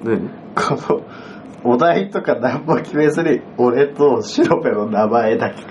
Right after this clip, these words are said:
Speaker 2: いて。<laughs> しかもしてもらう。一回。
Speaker 1: そんな残酷なことあるんか。
Speaker 2: <laughs>
Speaker 1: おい。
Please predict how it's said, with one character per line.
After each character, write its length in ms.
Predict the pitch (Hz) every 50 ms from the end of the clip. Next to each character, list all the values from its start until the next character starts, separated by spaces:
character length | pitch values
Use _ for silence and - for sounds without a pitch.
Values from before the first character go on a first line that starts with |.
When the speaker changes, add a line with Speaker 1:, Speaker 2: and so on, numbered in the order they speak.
| 127
Speaker 2:
い 120 | - - -
て。 240 | - - - 64 -
<laughs> 0 |
し 1000 | - - - - - - - - - - - - 427 466 - - 523 - - -
か 200 | 523 523 480 -
も 60 | -
し 180 | - 494 - -
て 60 | -
も 160 | - - 127 123
ら 80 | 127
う。 120 | 139 147 147 - - - - - - - 156 - - - - - - - - - - - - - - - - - - - - - - -
一 140 | - 254 -
回。 320 | - - - - - - - - - - - - - - - - - - - - - - - - - - - - - 107 - - - - - - - - - - - - - - - - - - - - - -
Speaker 1:
そ 200 | - 226 240 247
ん 60 | 240
な 140 | 247 240 -
残 260 | 226 220 214 220 -
酷 180 | - - 233
な 120 | - 180 190
こ 100 | 226 214
と 100 | - 160
あ 120 | 170 -
る 120 | - - -
ん 40 |
か。 200 | - - - - - - - - - - - -
Speaker 2:
<laughs> 320 | - 392 - 320 339 - - -
Speaker 1:
お 200 | - - -
い。 20 | 123